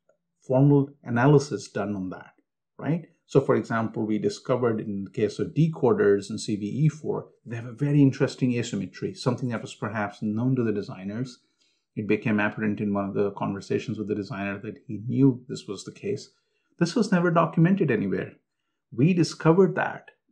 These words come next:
if we issue back-to-back stores to the memory, right, we can, can't always send them too soon back-to-back for misaligned accesses.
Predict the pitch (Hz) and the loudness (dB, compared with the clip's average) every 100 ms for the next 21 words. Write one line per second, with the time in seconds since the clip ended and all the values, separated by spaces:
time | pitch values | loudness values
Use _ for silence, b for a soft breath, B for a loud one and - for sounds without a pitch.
0 | - 123 - 127 131 135 117 113 - 98 | -10 -8 -4 -2 0 0 2 0 -2 -6
1 | 101 - - - 143 139 - 107 107 101 | -6 -8 -8 4 6 6 -2 -12 -10 -8
2 | 101 98 95 107 131 135 _ _ _ _ | -8 -6 -6 -4 -4 -4 _ _ _ _
3 | _ _ - 110 120 - - 131 135 131 | _ _ -6 0 0 0 -4 0 0 2
4 | 117 123 - 143 135 113 113 107 - 104 | 0 0 4 4 4 2 0 -4 -2 -2
5 | 95 92 - - 92 95 - - 101 104 | -2 -4 -10 -10 -8 -8 -10 -6 -4 -4
6 | 101 107 101 101 98 - 131 - 98 95 | -8 -4 -4 -4 -6 -8 -10 -8 -8 -10
7 | - | -14